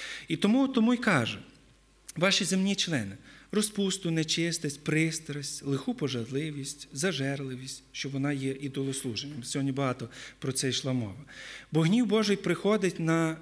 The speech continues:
яких людей? Неслухняних. Тому, коли йде мова про шукання земного, або оцей контраст, то коли, е, християнин десь, е, направляє своє життя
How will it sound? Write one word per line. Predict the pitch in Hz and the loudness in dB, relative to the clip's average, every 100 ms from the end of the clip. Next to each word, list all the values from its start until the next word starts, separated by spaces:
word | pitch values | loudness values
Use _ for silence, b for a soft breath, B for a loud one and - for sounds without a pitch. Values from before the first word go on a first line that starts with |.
| - - | -14 -8
яких | 160 165 165 135 | -6 -4 -4 -6
людей? | 117 101 139 - _ _ _ _ _ _ - - | -6 -10 -14 -20 _ _ _ _ _ _ -12 -4
Неслухняних. | 160 160 202 - 139 92 95 - B B B B B | 0 0 -2 -2 -2 -4 -10 -16 B B B B B
Тому, | 170 240 262 | 2 4 4
коли | 196 202 | 4 4
йде | 190 185 | 2 0
мова | 185 170 143 | 0 -2 -2
про | 147 143 | -4 -6
шукання | - 143 175 139 127 | -4 -2 0 0 -2
земного, | 123 135 226 233 117 104 - | 0 0 0 -2 -4 -10 -8
або | - 135 156 143 135 123 131 147 143 143 | -6 -2 0 0 0 0 -4 -6 -4 -2
оцей | 143 165 | 0 0
контраст, | - 156 143 139 95 - - - B B B B B B B - | 0 -2 -2 -4 -8 -8 -10 -10 B B B B B B B 0
то | 190 175 170 151 131 - - - | 4 6 6 4 -2 -16 -20 -6
коли, | 165 165 233 254 151 135 - - | 2 4 6 6 4 0 -10 -10
е, | 147 139 127 123 120 117 113 113 - | -4 -2 -2 -2 -2 -4 -6 -10 -8
християнин | - 165 - 165 175 196 143 113 - | -2 -2 0 0 2 2 2 0 0
десь, | 143 139 - - 135 | 2 4 6 4 2
е, | 123 113 139 | -4 -4 -2
направляє | 143 147 151 151 185 156 | -2 0 -2 0 2 2
своє | 131 - - 151 160 147 | 2 0 0 2 2 2
життя | 131 139 147 147 110 | 0 -2 -2 -2 -2